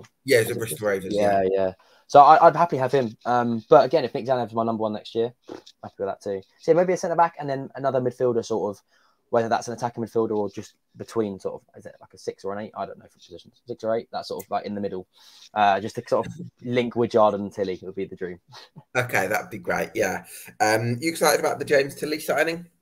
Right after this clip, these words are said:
Speaker 2: Yeah, I, I think that's a really good sign. We've paid for him out of his contract as well, which, again, we don't, we
Speaker 1: Mm.
Speaker 2: don't buy players, we get them on free. <laughs> So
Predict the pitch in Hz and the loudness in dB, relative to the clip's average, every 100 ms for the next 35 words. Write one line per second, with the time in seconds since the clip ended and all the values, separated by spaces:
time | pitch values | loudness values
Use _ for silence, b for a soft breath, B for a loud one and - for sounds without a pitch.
0 | _ _ _ _ _ 113 320 339 - - | _ _ _ _ _ 8 8 8 4 6
1 | 359 349 - - 349 311 113 104 90 196 | 6 2 -6 -6 -4 -8 -8 -10 -4 -4
2 | 220 98 98 104 139 151 165 240 240 117 | -4 -8 -10 -6 -6 0 2 2 0 -4
3 | 110 107 113 170 214 - 101 117 107 98 | -2 -4 -2 -2 -2 -8 -4 -4 -4 -4
4 | 117 147 220 - 143 269 185 113 - 131 | -6 -4 -4 -6 -4 -2 -2 -2 -4 -2
5 | - 180 175 107 95 98 175 208 120 104 | 0 0 0 -2 -6 -6 -8 -8 -10 -4
6 | 147 175 117 - - - | 0 0 -2 -8 2 2